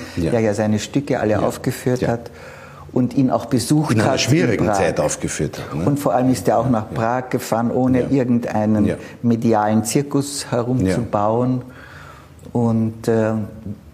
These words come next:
Speaker 2: war auch eigentlich befreundet mit Václav
Speaker 1: Ja,
Speaker 2: Havel.
Speaker 1: aber Frau Blucher, diese persönliche Begebenheit, die Sie jetzt erzählt haben,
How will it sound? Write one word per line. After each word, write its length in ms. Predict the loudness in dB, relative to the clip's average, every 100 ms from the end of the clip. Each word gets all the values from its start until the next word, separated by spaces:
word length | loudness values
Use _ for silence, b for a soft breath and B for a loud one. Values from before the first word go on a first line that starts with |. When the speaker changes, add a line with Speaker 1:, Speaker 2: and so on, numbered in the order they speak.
| -4
Speaker 2:
war 200 | 0 2
auch 120 | 2
eigentlich 440 | 2 4 2 0 -4
befreundet 640 | -4 0 0 2 0 -2
mit 160 | -6 -6
Václav 320 | -10 -4 -2
Speaker 1:
Ja, 120 | -2
Speaker 2:
Havel. 320 | -2 -6 -2
Speaker 1:
aber 180 | 0 2
Frau 180 | 2 0
Blucher, 300 | 2 2 2
diese 260 | 0 0 0
persönliche 640 | 0 2 0 2 0 0
Begebenheit, 720 | 0 0 0 2 2 2 2
die 80 | 0
Sie 120 | 2
jetzt 160 | 0 0
erzählt 320 | -2 -2 0
haben, 140 | -2